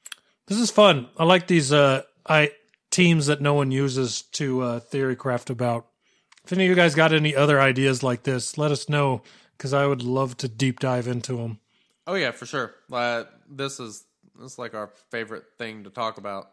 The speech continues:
Speaker 2: Um, so yeah.
Speaker 1: Oh yeah, for sure.
Speaker 2: And, uh, you know, next week we'll be hopefully diving into the Sith raid a little bit more. You know, as, you know, like we mentioned earlier, right now we're stuck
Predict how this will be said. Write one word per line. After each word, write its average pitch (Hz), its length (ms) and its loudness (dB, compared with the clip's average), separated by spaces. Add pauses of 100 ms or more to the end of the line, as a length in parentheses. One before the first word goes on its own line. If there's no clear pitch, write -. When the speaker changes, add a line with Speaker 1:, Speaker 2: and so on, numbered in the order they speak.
(120)
Speaker 2:
Um, 104 420 -12 (760)
so - 140 -10
yeah. 156 300 0
Speaker 1:
Oh 160 120 0
yeah, 113 100 -2
for - 140 -12
sure. 120 380 -6
Speaker 2:
And, 131 520 -6 (320)
uh, 87 540 -16 (760)
you 160 120 -10
know, 131 180 -6
next 131 360 -6
week 127 280 -12
we'll 117 100 -14
be 107 360 -14 (640)
hopefully 117 560 -10 (120)
diving 117 300 -4
into 117 220 -10
the 101 100 -20
Sith 120 300 -10
raid 120 160 -6
a 120 40 -12
little 120 140 -10
bit 113 160 -10
more. 120 380 -8 (340)
You 151 80 -8
know, 156 160 4
as, 160 180 2 (200)
you 143 120 -10
know, 127 140 -4
like 143 240 -4
we 170 80 -8
mentioned 151 340 -10
earlier, 127 320 -4 (280)
right 143 200 -2
now 131 200 -2
we're 131 160 -6
stuck 135 340 -6